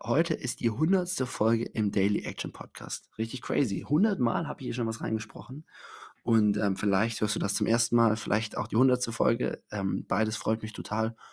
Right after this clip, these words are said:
Und ja, wenn du das Gefühl hast, „Ey,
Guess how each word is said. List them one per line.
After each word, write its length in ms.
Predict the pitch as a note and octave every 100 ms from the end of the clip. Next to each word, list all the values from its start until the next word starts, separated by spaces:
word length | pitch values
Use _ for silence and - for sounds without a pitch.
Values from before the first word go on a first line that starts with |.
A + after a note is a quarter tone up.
| - - -
Und 480 | - A2+ G#2 G#2 - _ _ -
ja, 220 | G2+ -
wenn 200 | - A2+
du 80 | B2
das 160 | C3+
Gefühl 260 | - - C#3+
hast, 240 | B2 -
„Ey, 260 | C3+ B2+ C#3